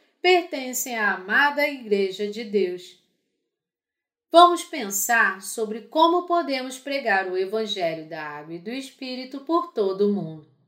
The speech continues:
Deus disse para as suas igrejas que a porta para a pregação do Evangelho já estava aberta.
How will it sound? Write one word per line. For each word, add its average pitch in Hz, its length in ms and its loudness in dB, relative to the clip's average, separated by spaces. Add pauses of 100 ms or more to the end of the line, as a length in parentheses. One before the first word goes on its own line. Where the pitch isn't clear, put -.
(920)
Deus 175 280 6
disse 202 520 -6
para 170 260 -4
as 160 100 -8
suas 277 440 -6
igrejas 208 720 2
que - 180 -14
a 160 100 -10
porta 294 540 2
para 185 260 0
a 175 40 -4
pregação 262 720 -4
do 165 100 -12
Evangelho 233 800 -2 (300)
já 233 380 2
estava 208 480 0
aberta. 160 600 -8